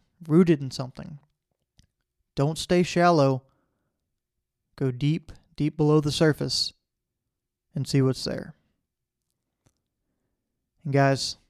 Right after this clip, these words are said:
I know it's gonna be challenging.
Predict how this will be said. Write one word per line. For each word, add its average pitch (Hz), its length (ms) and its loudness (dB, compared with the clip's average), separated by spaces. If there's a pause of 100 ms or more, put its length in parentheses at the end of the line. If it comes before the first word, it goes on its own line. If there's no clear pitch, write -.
(1200)
I 139 200 2
know 151 420 4 (920)
it's 147 140 -6
gonna 135 160 -4
be 127 100 -6
challenging. - 580 -10